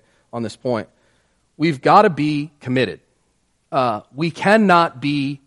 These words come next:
in it looking for immediate results. You know what I'm saying? We've gotta be committed to the thing. We don't just do it for a little while and just let it go.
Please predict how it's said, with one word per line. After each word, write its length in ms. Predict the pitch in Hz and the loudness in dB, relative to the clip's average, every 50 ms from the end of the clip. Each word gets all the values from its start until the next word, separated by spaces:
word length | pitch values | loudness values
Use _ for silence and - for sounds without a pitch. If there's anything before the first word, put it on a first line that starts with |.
| _ _ _ _ _ _ _ _ _ _ _ | _ _ _ _ _ _ _ _ _ _ _
in 160 | 185 226 214 | 4 4 4
it 260 | 160 131 139 - _ 127 | 4 2 0 -4 _ -2
looking 400 | 127 165 185 180 - 156 143 131 | 0 0 0 2 0 -4 -4 -4
for 320 | - 143 135 131 131 131 - | -4 -2 0 2 2 0 0
immediate 480 | 131 120 123 127 127 123 123 117 - | -4 -4 -4 -4 -4 -4 -6 -6 -8
results. 500 | 117 113 98 120 113 98 78 - - - | -10 -10 -6 -6 -6 -6 -8 -12 -20 -14
You 80 | 131 120 | -8 -4
know 80 | 135 156 | -2 -2
what 100 | 170 175 | -2 -2
I'm 80 | 175 | -4
saying? 240 | - - 202 208 190 | -6 -6 -8 -8 -6
We've 120 | 143 139 135 | -6 -4 2
gotta 220 | 180 190 180 156 | 4 4 4 4
be 100 | 131 139 | 2 -4
committed 440 | 123 - 135 120 131 151 143 120 101 | -6 -4 -4 0 0 0 0 0 -4
to 100 | - 113 | -6 -10
the 100 | 98 104 | -12 -12
thing. 260 | - _ 110 92 95 | -14 _ -16 -14 -8
We 60 | 113 | 0
don't 140 | 139 - 196 | 0 0 0
just 160 | 170 165 135 | 0 -4 -4
do 140 | 127 156 175 | -2 0 0
it 80 | 160 - | 0 0
for 80 | 156 | -2
a 40 | 143 | -2
little 220 | 139 143 139 135 | 0 0 -2 0
while 300 | 131 123 131 139 139 135 | 0 2 4 4 4 4
and 80 | 120 110 | 0 -4
just 160 | 117 113 - | -8 -10 -6
let 160 | 123 135 143 | -4 -2 -2
it 100 | 127 113 | -2 -2
go. 300 | 117 143 156 135 117 - | 0 0 2 2 0 -4